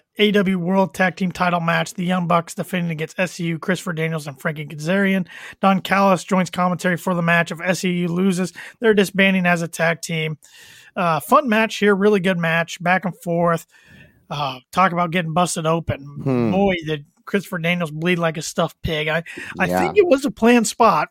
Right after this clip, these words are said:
Speaker 1: for him to get busted open, but I don't know if he was supposed to bleed like that. Wow.
Speaker 2: Yeah, I think he went a little too deep.
Speaker 1: I did love the camera shot of the blood getting on the Jordan ones.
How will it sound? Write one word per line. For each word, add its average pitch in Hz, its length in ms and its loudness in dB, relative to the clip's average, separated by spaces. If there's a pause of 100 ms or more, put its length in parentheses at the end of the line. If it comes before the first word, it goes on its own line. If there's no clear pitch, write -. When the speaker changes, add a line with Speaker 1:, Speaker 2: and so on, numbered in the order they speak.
Speaker 1:
for 180 200 0
him 185 160 2
to 180 80 -2
get 175 160 0
busted 170 300 0
open, 165 320 2
but 160 220 2 (500)
I 165 100 0
don't 156 160 0
know 156 120 2
if 147 60 -6
he 156 100 -4
was 151 120 -6
supposed 160 260 -2
to 165 60 -8
bleed 156 260 -2
like 147 200 -4
that. 143 380 -4 (460)
Wow. - 200 -8 (280)
Speaker 2:
Yeah, 95 400 0
I 95 160 -2
think 101 200 -6
he 101 100 -4
went 95 220 -2
a 92 60 -4
little 90 220 -4
too 90 180 -10
deep. 78 260 -12 (760)
Speaker 1:
I 175 120 0
did 180 300 2
love 180 360 2
the 180 100 -2
camera 196 320 0
shot - 420 -4
of 175 140 -4
the 156 80 -4
blood 165 320 0
getting 160 180 -4
on 151 120 -6
the 147 60 -8
Jordan 151 360 -4
ones. 139 460 -8